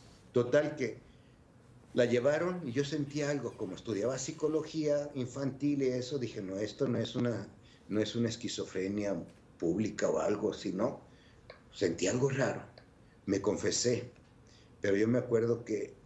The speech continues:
hacían la fila y yo decía, "Pásele, hermano", porque todos se dicen hermanos como franciscanos,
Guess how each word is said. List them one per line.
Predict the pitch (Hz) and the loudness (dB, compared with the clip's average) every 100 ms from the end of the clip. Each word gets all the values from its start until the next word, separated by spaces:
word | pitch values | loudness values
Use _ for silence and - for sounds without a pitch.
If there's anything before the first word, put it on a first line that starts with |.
| - | -6
hacían | 90 - 107 110 | -4 0 0 0
la | - | -2
fila | - 117 120 - - - - - - - - - | -4 -6 -8 -12 -20 -20 -20 -20 -20 -20 -20 -4
y | 107 95 | 0 2
yo | 95 104 | 4 4
decía, | 107 - 113 - | 2 0 -2 0
"Pásele, | 175 190 175 135 | 0 2 2 2
hermano", | 113 98 87 - | 0 -4 -6 -8
porque | 104 - | -8 -8
todos | - 107 98 | -2 0 0
se | 98 | -2
dicen | 90 - 98 | -2 -2 -2
hermanos | 95 101 107 107 - | -2 -2 -2 -4 -6
como | 90 92 | -8 -4
franciscanos, | 87 95 87 - 113 117 98 - | -2 -2 -4 -2 -2 -2 -6 -14